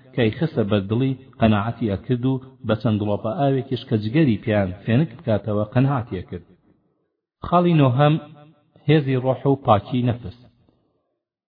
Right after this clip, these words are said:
لەبەر ئەوەی کە بە ژیانێکی سادەی کەم ئەرک قەناعەتیان کردبوو، ڕۆح و نەفسیان لە چاوشۆڕی و ژێمنەتی پارێزراو بوون.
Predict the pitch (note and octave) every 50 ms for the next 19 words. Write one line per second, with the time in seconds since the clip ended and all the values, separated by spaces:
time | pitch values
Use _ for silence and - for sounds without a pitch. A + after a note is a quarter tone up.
0 | _ _ _ - B2 D3 E3 G#3 G3 F#3+ F#3+ G3 F#3+ G3 F3 D3+ D3+ C#3+ C3 C#3
1 | D#3+ E3 D#3+ D#3+ D#3 D#3+ E3 - - - C3 B2 A#2+ C3+ C#3+ C3+ - E3+ D#3+ D3
2 | C3+ - C3+ C3+ C#3 - - - - - A#2+ A#2+ A#2+ B2 C#3 C#3 - - A2+ G#2
3 | G2+ - A2+ G2 G2 G#2+ G2+ A#2 C3 C#3+ C#3 B2 - - - C3 - - B2+ C3
4 | D#3+ D#3 - - C#3 C#3 C#3 - - - C3 A#2+ A2+ G#2+ - - B2 G#2+ G#2 -
5 | - - G#2+ G#2+ A2 C3+ D3 B2 A2 A#2 A2+ A2 G#2+ G2+ G#2 G2+ - D3 C#3 -
6 | C#3 C3 A#2+ A#2 A2+ A#2+ - B2 G#2 F2+ F2 F2+ E2